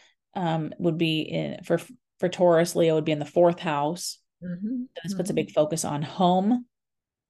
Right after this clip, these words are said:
Speaker 1: the
Speaker 2: Mm-hmm.
Speaker 1: family unit. Uh, maybe what, what was that early upbringing? What did that look like?
Speaker 2: Mm-hmm.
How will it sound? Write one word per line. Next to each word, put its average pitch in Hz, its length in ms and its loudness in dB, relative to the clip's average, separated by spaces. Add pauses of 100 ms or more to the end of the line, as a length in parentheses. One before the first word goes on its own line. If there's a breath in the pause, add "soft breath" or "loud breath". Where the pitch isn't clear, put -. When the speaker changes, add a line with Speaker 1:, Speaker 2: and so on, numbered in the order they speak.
Speaker 1:
the 156 80 -6
Speaker 2:
Mm-hmm. 151 100 -6
Speaker 1:
family 170 440 0
unit. 190 500 -2 (640)
Uh, 139 240 -10
maybe 143 240 -4
what, 147 220 2
what 170 120 4
was 165 140 2
that 135 240 0 (320)
early 165 340 4
upbringing? 175 600 -2
What 160 100 -2
did 156 120 -4
that 156 180 -6
look 160 200 -6
like? 175 400 -2 (420)
Speaker 2:
Mm-hmm. 156 800 -8